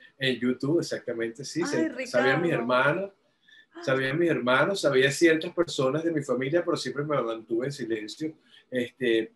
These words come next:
Speaker 1: siempre traía, tú sabes, esa angustia. A-, aparte de eso, bueno, vivía en ese barrio y no solamente era la, fue el abuso sexual, sino ya después, eh, el posabuso,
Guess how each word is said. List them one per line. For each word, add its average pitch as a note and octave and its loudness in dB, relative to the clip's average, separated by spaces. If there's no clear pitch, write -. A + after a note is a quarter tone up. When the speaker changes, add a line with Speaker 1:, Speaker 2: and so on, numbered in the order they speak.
Speaker 1:
siempre B2+ -4
traía, B2+ 0
tú C#3+ -10
sabes, A2+ -6
esa A#2+ -10
angustia. C3 -6
A-, B2 -4
aparte B2 0
de B2 -2
eso, E3 0
bueno, F#3 4
vivía B2+ 4
en C#3 0
ese D3 2
barrio D#3 4
y D#3 0
no D3+ 0
solamente F3 2
era G3 6
la, F3 0
fue D3 -2
el D#3 4
abuso F3+ 0
sexual, C#3+ -2
sino F3 -4
ya A#2+ 2
después, F3 -6
eh, D3+ -2
el A#2+ -4
posabuso, C#3 -2